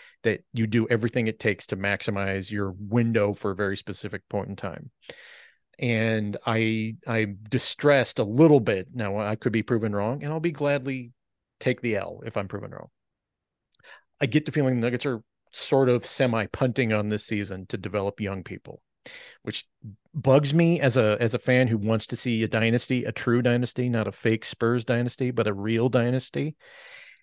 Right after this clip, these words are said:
And it, it kind of like the way the, the, the, the Warriors were since two thousand fifteen to, I,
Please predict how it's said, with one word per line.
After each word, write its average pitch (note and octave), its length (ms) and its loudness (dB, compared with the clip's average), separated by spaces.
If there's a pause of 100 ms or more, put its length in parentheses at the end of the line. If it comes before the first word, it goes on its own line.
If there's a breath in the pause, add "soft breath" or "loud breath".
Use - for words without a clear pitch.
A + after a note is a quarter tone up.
(140 loud breath)
And A#2+ 920 4
it, A#2+ 200 -2 (280)
it A#2+ 300 -4
kind C3+ 160 4
of A#2+ 60 2
like A2 300 -2
the A2+ 140 -4
way A#2 200 4
the, G2+ 360 0
the, G#2 300 -6
the, G#2+ 180 -8 (340)
the G#2 60 -8
Warriors A#2+ 500 4
were F2+ 340 -8
since - 300 -10
two A2+ 120 -2
thousand G#2 340 -4
fifteen A#2 580 -2
to, G2 480 -6
I, B2 120 -2